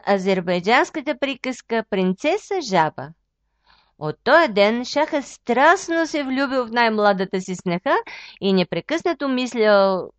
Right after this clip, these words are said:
как да погуби най-малкия си син, за да заграби прекрасната му невеста. Веднъж го извикал при себе си и му рекал: „Ако след три дни не ми донесеш котел, в който може да се свари гозба за цялата ми войска,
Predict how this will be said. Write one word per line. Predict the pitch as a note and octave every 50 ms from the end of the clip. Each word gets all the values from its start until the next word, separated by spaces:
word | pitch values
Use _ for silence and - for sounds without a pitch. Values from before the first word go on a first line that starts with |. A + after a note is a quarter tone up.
| _ -
как | - G3 F#3+ G3 G#3+ A#3 B3+ C4
да | B3+ D#4+ D#4+ -
погуби | D4 B3+ A3+ B3+ A3 B3+ B3
най-малкия | A#3 A3 G#3+ G#3 G3+ G3 F#3+ F#3 F#3+ - F#3 F3
си | F3 - F#3+ F#3
син, | - B3 C4+ D4
за | C#4 B3 A3
да | F#3+ F#3
заграби | E3+ E3 F3+ E3 D#3+ F3 E3 E3+ G#3 A#3 D4 D#4+ -
прекрасната | B3+ A3 F#3+ - F#3+ F#3 F#3 F#3 F#3 - F3+ E3+ - F#3
му | E3+ E3
невеста. | E3 E3 D#3+ D3 D#3+ D3+ D3 - - - C3 B2 _ _ - - - - - - - - - -
Веднъж | A3 A3+ C#4 E4+ D#4+ C#4
го | A3 B3
извикал | B3 G#3+ A#3+ C#4 - - A#3 G#3+
при | - A3+ A3
себе | G#3 - B3 G#3+ A3 G#3
си | F#3+ - A#3+
и |
му | A3+ G#3 G3+ G3+
рекал: | G3 F#3+ F#3+ - F3+ E3 E3 D#3 - _ _ _ - - _ -
„Ако | - E3 E3+ E3 - - E3 E3 D#3+
след | - E3 D#3 D#3 -
три | - C4+ D4
дни | A#3+ C4 B3 A#3+ A#3+ A#3+ A#3+ A#3
не | A3 G#3 G3
ми | G#3 G#3
донесеш | F3+ F#3+ G3 F#3+ F#3 F#3 - F#3+ F#3 F3+ - _ _ _ _
котел, | - - - - A3+ A3+ G3+ F#3 F3 E3 D#3+ D#3 D3+
в | D3 -
който | - A3 A3 G3 G3 - F3+ F3 E3
може | F3 F3+ G3 G#3 G3 F#3+ D#3+
да | D#3 E3
се | - F3+ D#3+
свари | - F#3 G3 G#3+ A3 G#3+ F#3
гозба | E3 D#3 G#3 A3 G3+ F3+ E3+ E3
за | D#3 E3+ E3
цялата | - B3 C4+ C#4 B3 A3+ F#3+ A3 F#3+
ми | F#3 F3+
войска, | E3+ F3+ F#3 F3+ - - A#3 B3 D4